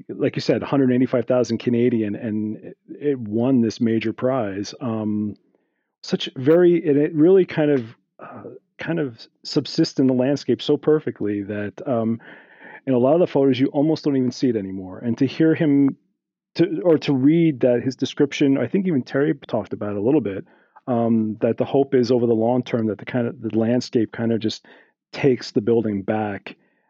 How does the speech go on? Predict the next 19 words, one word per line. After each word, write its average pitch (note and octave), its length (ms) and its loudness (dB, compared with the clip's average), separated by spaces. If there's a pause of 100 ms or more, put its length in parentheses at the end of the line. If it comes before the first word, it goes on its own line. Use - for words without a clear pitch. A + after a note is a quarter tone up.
(120)
and G#2 380 -6
kind A#2+ 180 -2
of G2 160 -4
really, A2 400 2
um, G2+ 640 -6 (240)
absorbs A#2 600 2
it G#2+ 100 2
into A2 260 2
the G#2+ 80 2
landscape. G#2 440 -2
So - 120 -4
you A#2 100 2
really B2 240 4
almost A2+ 340 -2
don't A2 120 -2
even G2 160 -6
ever F#2+ 160 -12
see - 240 -4
it. G2 140 -6